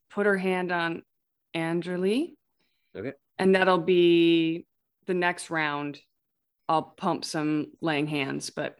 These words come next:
Speaker 1: that's the
Speaker 2: Okay.
Speaker 1: motion she does since it's quick anyway.
Speaker 2: All right. We'll roll a death save for Anderley. Gets an eighteen, so she's doing okay. She's doing okay. Um, top of the round.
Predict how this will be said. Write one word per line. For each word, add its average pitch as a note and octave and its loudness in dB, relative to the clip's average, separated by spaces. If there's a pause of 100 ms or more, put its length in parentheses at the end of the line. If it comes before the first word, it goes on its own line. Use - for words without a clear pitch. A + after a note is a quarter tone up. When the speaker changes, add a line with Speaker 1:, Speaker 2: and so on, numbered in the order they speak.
(140)
Speaker 1:
that's D#3+ 0
the E3+ -2
Speaker 2:
Okay. D#3 4
Speaker 1:
motion D3+ 0
she C#3+ -6
does C#3 -2
since D3+ -12
it's - -14 (420)
quick - -12 (140)
anyway. D#3 -18 (240)
Speaker 2:
All C#2 -20 (140)
right. C2+ -20 (480)
We'll F#2 -14
roll G2+ -6
a F#2 -12
death G2 -12
save F#2 -10
for F2 -12
Anderley. E2 -12 (920)
Gets F#2 -12
an F#2+ -10
eighteen, F#2 -10
so G2 -14
she's F#2+ -12
doing F#2+ -6
okay. F2+ -10
She's - -20
doing F2 -8
okay. G2+ -8 (640)
Um, G2 -6 (1500)
top G#2+ -10
of A2 -8
the G#2+ -2
round. A#2 -2